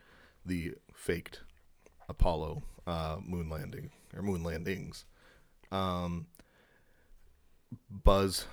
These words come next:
Aldrin, who is one of the, I think one of the only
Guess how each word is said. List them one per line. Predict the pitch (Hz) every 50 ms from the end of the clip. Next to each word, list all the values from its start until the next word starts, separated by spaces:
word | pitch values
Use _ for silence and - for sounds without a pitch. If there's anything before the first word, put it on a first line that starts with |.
| - -
Aldrin, | - 87 87 92 87 101 101 104 110 - - - - - - - - - - -
who | - 113 98 90 90
is | 87 80 76 - - -
one | 98 92 90
of | 87
the, | 87 87 85 87 -
I | - 90
think | - 101 92 - -
one | 87 90
of | 90 82
the | 90 87
only | 87 95 92 90 87 87 82 82